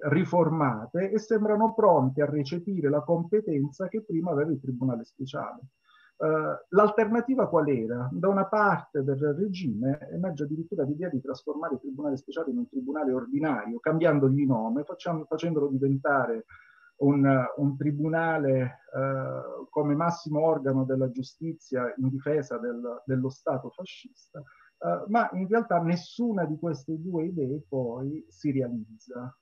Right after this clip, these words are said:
Eh, ciò non significa che il fascismo non, non riesce a, eh, diciamo, a stabilizzare. Qui, eh, diciamo, la relazione di, a stabilizzare questo istituto, la relazione di Guido Melis, eh,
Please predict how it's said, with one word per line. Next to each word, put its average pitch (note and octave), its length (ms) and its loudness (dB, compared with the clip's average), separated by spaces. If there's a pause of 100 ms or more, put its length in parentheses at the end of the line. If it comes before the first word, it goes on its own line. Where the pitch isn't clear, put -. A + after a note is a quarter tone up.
(100)
Eh, A#2+ 760 -12 (560)
ciò G3 140 0
non E3+ 140 2
significa E3+ 440 -2
che C3+ 80 -2
il C3+ 80 -2
fascismo C#3+ 480 -4
non, C3 400 0
non C#3 260 2
riesce C#3 640 -4
a, B2 200 0 (460)
eh, C3 240 -2
diciamo, C#3 380 0
a C3+ 40 4
stabilizzare. C3+ 960 0
Qui, E3 280 -2
eh, B2+ 120 -8
diciamo, C3 440 -2
la B2+ 100 -2
relazione C3+ 580 -4
di, C3 240 0 (460)
a B2 100 -10
stabilizzare C#3+ 720 2
questo C#3 240 -4
istituto, D#3 480 -2
la B2+ 120 0
relazione C#3 500 -4
di C#3 100 -6
Guido D3 240 -2
Melis, E3 460 -6
eh, A#2+ 800 -2